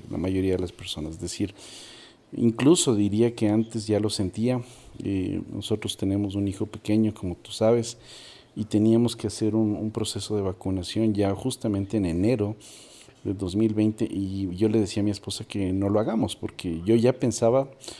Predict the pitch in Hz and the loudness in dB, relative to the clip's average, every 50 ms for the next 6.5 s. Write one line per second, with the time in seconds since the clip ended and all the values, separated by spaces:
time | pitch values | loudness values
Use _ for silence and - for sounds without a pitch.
0 | - - - - - 113 104 98 107 110 117 113 98 113 127 123 - 101 92 98 | -20 -20 -12 -2 0 0 2 4 4 4 4 4 4 4 2 4 2 0 2 2
1 | 98 95 - 101 92 92 87 - 208 202 160 - - - - - - 113 104 104 | 0 -2 -2 -2 -2 -2 -2 -2 -4 -4 -4 -6 -8 -16 -14 -6 -2 0 2 2
2 | 104 101 104 113 110 110 - 104 101 95 - - - - - - - - _ _ | 2 2 2 0 -2 -4 -2 -4 -4 -4 -6 -10 -20 -20 -20 -20 -20 -20 _ _
3 | - - - 104 107 101 98 98 98 95 95 92 90 92 - - 101 101 101 104 | -14 -8 -6 -4 -2 -2 -2 -2 -2 -2 -2 -4 -6 -8 -6 -2 0 2 2 2
4 | 95 - - 104 104 107 110 107 104 - 123 110 - 101 95 95 98 95 - - | 2 4 4 4 6 6 4 4 2 0 -2 -2 0 0 0 2 0 0 2 2
5 | 90 - - - 101 98 98 98 98 95 - - 95 95 95 92 - - - 104 | 0 0 2 0 0 0 0 2 0 -2 0 -2 -2 -2 -2 -2 -4 -2 0 4
6 | 104 113 113 110 101 90 85 80 82 85 | 4 6 6 6 4 2 0 -2 -4 -6